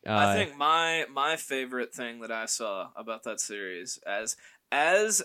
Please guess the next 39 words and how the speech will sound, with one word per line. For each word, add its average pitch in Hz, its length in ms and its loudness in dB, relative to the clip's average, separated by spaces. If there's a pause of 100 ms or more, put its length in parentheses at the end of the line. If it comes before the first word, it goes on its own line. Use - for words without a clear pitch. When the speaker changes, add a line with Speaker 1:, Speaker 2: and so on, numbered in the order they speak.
(100)
Speaker 2:
someone 160 400 0
who 143 120 -8
was 123 120 -4
born 131 320 -4
in 117 100 -8
Portland 87 540 -8
and 104 140 -12
the 101 100 -8
only 107 240 -10
N 104 140 -8
B 104 100 -6
A 101 140 -4
games 101 320 -6
that 107 80 -4
I 92 80 0
went 107 200 -8
to 85 140 -8
were 85 140 -14
Blazer 107 400 -8
games 87 240 -10
when 113 80 -14
I 90 100 -8
was 90 160 -12 (100)
little, 95 360 -10 (340)
I 135 60 0
forget 151 260 2
if 214 140 2
it 165 100 -2
was, 131 220 0
like, 117 180 0
Fox 131 320 0
Sports 123 480 -4
or - 80 -10
something 107 540 -4 (120)
wrote 104 220 -6
an 101 80 -8
article 104 420 -6
about 101 280 -4
Dame 101 400 -8